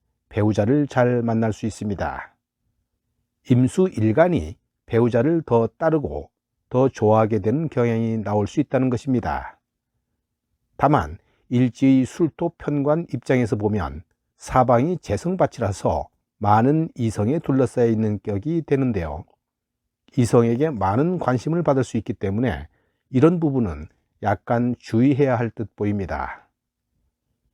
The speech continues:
위와 같은 경우에 관성이 많은 재성에 둘러싸여 있더라도 구분할 부분이 있는데요. 실제로 이성과의 많은 접촉이 있는지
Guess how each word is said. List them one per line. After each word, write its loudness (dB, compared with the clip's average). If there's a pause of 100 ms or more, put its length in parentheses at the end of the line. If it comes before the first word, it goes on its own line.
(400)
위와 8
같은 -2
경우에 0 (340)
관성이 0
많은 0
재성에 0
둘러싸여 0
있더라도 -4 (440)
구분할 0
부분이 -2
있는데요. -2 (720)
실제로 0 (320)
이성과의 2
많은 -2
접촉이 -2
있는지 -2